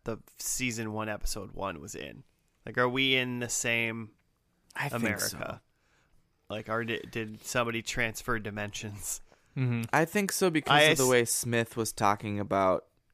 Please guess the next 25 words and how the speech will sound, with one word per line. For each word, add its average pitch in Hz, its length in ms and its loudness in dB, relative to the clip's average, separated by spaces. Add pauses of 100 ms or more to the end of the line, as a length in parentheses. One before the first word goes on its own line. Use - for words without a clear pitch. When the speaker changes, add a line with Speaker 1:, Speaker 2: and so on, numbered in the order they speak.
(300)
Speaker 2:
with 104 300 -4
his 101 240 -2
wife 87 640 0
about 98 360 0
seeing 98 520 0
his, 95 500 -2
like, 92 300 -6
dead 85 320 0
child 76 600 -2
in 95 180 -10
some 95 260 -6
other 92 260 -6
world - 520 -8 (600)
and 104 160 -4
Speaker 1:
Uh-huh. 104 80 -2
Speaker 2:
bringing 104 300 2
him 101 200 -4
back, 90 380 0
and 95 100 -10
she's - 220 -8
like, - 180 -8
"No, 123 260 -8
dude, 104 200 -6
that's 123 240 -6
insane." - 420 -10